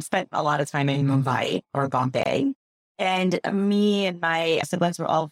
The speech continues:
born in the United States, so we are second generation. I ended up going on to college in Atlanta and then pursued my P H D at the University of Washington, where I specialized in gender, women, and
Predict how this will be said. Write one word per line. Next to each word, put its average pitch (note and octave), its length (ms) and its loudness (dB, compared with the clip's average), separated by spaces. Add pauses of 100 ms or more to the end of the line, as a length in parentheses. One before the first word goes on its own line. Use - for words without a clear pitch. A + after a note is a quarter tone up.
born F3 200 2
in E3+ 80 2
the D#3+ 80 0
United D3+ 280 2
States, - 360 0
so E3 100 0
we D#3 220 2
are D3+ 160 2
second F3 400 -2
generation. E3+ 680 2 (420)
I F#3 160 0
ended G#3 240 0
up F#3+ 200 0
going F#3+ 360 0
on F3 260 0
to - 100 -10
college F3+ 460 0
in D#3 140 0
Atlanta G#3+ 800 0
and F3+ 200 -2
then E3+ 380 0
pursued F#3 480 0
my E3 140 0
P - 240 0
H D#3+ 200 0
D D#3+ 360 2
at D3+ 160 -4
the D3+ 80 0
University C#3 500 0
of C#3 100 -2
Washington, D3 800 0 (500)
where E3+ 300 2
I D#3+ 340 2
specialized D#3+ 680 0
in D3+ 200 2
gender, D#3 360 0
women, D3 340 2
and C#3 200 0